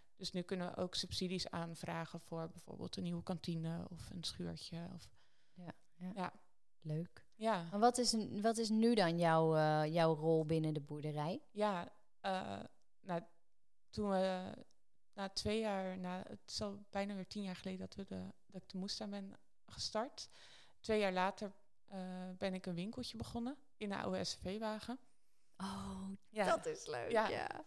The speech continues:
Speaker 1: Ja,
Speaker 2: en die
Speaker 1: dus
Speaker 2: stond daar dan gewoon
Speaker 1: Ja, die
Speaker 2: vast?
Speaker 1: stond
Speaker 2: Of ging je ook rond?
Speaker 1: Nee, die stond va-, eh, op de
Speaker 2: Ja.
Speaker 1: moestuin, maar ik reed wel iedere avond weer terug naar de boerderij. Want ik dacht van, ja, s-,
Speaker 2: Ja.
Speaker 1: weet je, als er een qua jongens komen en die gooien de ruiten
Speaker 2: Ja.
Speaker 1: in, die slopen alles, dan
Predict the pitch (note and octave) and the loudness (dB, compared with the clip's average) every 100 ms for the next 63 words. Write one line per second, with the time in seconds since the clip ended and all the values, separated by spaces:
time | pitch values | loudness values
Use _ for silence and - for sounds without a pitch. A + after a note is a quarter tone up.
0 | - G3+ G#3 - A3+ B3+ - D#4+ F#4 E4+ | 8 12 12 10 6 8 8 6 6 6
1 | G#3 F3 E3+ D#3+ E3 F3 G3 F3+ F3 A3+ | 8 8 6 2 0 -4 -2 0 6 8
2 | G3 D#3 - B3+ A#3+ A#3+ A#3 A#3+ A3 F3+ | 10 8 4 2 4 6 6 6 4 4
3 | D#3 D3 D3+ A#3 B3+ B3 - B3+ B3+ - | 4 2 2 6 6 6 0 0 -2 0
4 | A#3 A#3 A3+ G#3+ A3 F#3+ G#3 A3 G#3+ A#3 | 2 2 2 2 0 4 6 8 8 8
5 | B3+ A#3+ A3 - A3 G#3+ A3 G#3+ G#3+ A3 | 6 6 4 2 0 2 4 4 4 2
6 | G#3+ G3 - G3+ - G#3 F#3+ F3+ F#3+ F#3 | 2 0 -2 -2 -2 -2 0 0 0 2
7 | F#3 F#3+ G3+ F#3 F#3+ - F#3 F3 - - | 2 2 -2 -4 -8 -8 -6 -4 -6 -10
8 | - F#3 - G3 G3 G3 - G3 G3 F3+ | 4 4 4 -2 -2 -4 -4 -6 -6 -2
9 | - F3 F3+ F3 F#3 - F3+ F3 F3 F3 | 0 0 0 -2 -2 0 0 0 -4 -2
10 | F#3+ F3 F3 F3 E3+ - F3+ E3+ E3+ F3+ | 0 0 0 4 4 2 -2 -2 -6 -4
11 | F3 F3+ F3 E3+ F3 - F3+ F3+ | -4 -2 -2 -2 -6 -8 -10 -12